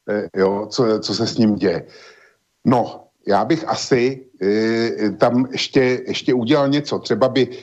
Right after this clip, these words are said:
třeba proto, aby nebyl, nebyl na cele sám, jo, aby, aby si opravdu nemoh-, nemohl nic způsobit. Ale zaujala mě jedna věc. Tepláky máme doma každej. Každej z nás má tepláky.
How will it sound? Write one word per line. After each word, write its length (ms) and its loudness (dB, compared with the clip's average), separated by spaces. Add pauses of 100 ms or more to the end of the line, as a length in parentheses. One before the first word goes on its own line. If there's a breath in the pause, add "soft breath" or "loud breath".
(120)
třeba 280 -2
proto, 320 -2
aby 220 0
nebyl, 460 0
nebyl 280 0
na 100 -2
cele 280 0
sám, 460 -2 (260 soft breath)
jo, 160 2
aby, 280 2
aby 200 -2
si 120 -2
opravdu 420 0
nemoh-, 440 -2
nemohl 340 0
nic 120 0
způsobit. 600 -2
Ale 200 4
zaujala 460 2
mě 200 0
jedna 320 2
věc. 400 0 (1600)
Tepláky 520 0
máme 280 0
doma 220 0
každej. 580 -2
Každej 400 0
z 40 -2
nás 280 -2
má 160 2
tepláky. 640 -2